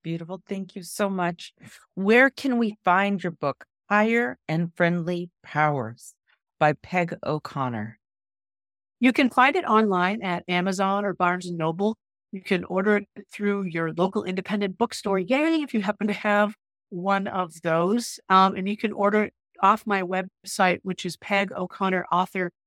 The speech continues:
Speaker 2: dot com. And there you'll find other things that I've written, other interviews, other,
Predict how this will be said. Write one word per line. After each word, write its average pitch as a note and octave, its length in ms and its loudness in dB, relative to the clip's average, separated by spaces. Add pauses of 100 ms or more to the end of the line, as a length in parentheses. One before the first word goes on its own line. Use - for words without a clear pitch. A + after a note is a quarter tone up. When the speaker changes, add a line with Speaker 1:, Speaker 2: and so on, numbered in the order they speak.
(240)
Speaker 2:
dot F3 260 0
com. F3+ 440 0
And F3+ 260 -8
there G#3 260 4
you'll F#3+ 220 0
find F#3 480 0
other G3 380 -2 (800)
things B3+ 260 4
that A3+ 80 0
I've G3 200 4 (140)
written, B3+ 580 0
other G#3 680 2
interviews, A3 960 -2 (100)
other, G3 520 -2